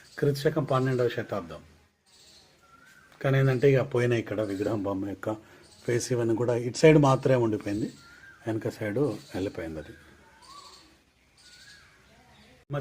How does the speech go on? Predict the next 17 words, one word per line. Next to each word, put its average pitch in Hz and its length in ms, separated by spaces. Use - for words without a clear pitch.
చేతిలో 139 300
కలం, 135 220
ఇక్కడ - 180
పెన్ను 123 320
అవన్నీ 104 340
కూడా 110 140
ఉండిపోయినాయి. 123 380
ఇక్కడ 139 220
ఏంటంటే 139 320
ఆయన 131 200
చేతిలో 143 320
పేపర్స్ 143 320
లాంటివి 139 220
ఉంటాయి 160 200
కదా, 123 140
ఇప్పుడు 104 180
తామరపాకులు, 131 640